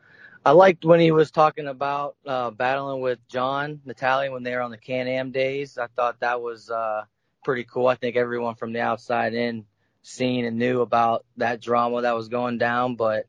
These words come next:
I think that's still pretty cool. I like seeing that kind of stuff. I like seeing, uh,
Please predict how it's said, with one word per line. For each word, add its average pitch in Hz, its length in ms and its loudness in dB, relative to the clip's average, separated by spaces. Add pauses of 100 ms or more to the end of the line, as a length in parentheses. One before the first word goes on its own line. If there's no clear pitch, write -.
(600)
I 120 120 -4
think 117 220 -2
that's 113 180 -2
still 120 180 0
pretty 113 240 -2
cool. 117 240 0
I 120 120 6
like 120 260 0 (180)
seeing 113 360 -6
that 110 160 -2
kind 110 180 -4
of 104 80 -12
stuff. 113 340 4
I 107 60 6
like 107 320 2
seeing, 110 480 -4
uh, 101 400 -2